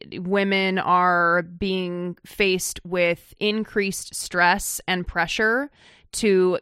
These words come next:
quickly try to figure out their situation. I mean, I was just watching a Vice article or a Vice video, uh, The Heat, and, um, <laughs>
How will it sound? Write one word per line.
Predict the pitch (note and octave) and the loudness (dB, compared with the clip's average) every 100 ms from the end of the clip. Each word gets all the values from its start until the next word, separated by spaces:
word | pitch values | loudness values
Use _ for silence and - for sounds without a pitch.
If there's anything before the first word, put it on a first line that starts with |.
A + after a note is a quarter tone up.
| _ | _
quickly | - A#3 A3 - G#3 G3 F#3 F#3 F3+ | -4 0 0 -2 -6 -2 -2 0 -2
try | F3+ - F#3+ F3+ | -2 0 4 4
to | F3+ - F#3 | 2 -4 -6
figure | - G3 F3+ F#3 | -2 -2 0 4
out | F3 D#3+ D#3+ - | 6 6 4 0
their | F3+ F3 | -4 -4
situation. | - F3+ E3+ E3+ F3 F3+ | -4 -6 -2 -2 -2 -4
I | |
mean, | F3 F3 | -2 0
I | |
was | F#3 F#3+ | 0 -2
just | F#3+ | -4
watching | F#3 F3 F#3 F3 | -2 -2 -2 -4
a | |
Vice | E3 D#3+ F3+ | 0 0 0
article | - E3 E3+ F3 | -4 -4 -4 -4
or | D3+ D3 D#3+ | -2 0 -2
a | |
Vice | E3 E3 D#3 - - | 0 0 0 -8 -8
video, | F#3 E3 D3+ C#3 D#3+ _ - - - - _ _ - | -4 -2 -2 -2 -4 _ -20 -20 -20 -20 _ _ -4
uh, | D#3+ D3+ | -2 0
The | F3 | -4
Heat, | - F3 E3 - - | -6 -8 -8 -8 -4
and, | G3 G3 F#3+ - | 0 2 0 0
um, | F#3 F3+ E3+ F3 F#3 | 0 2 0 -2 -4
<laughs> | A#4 | -4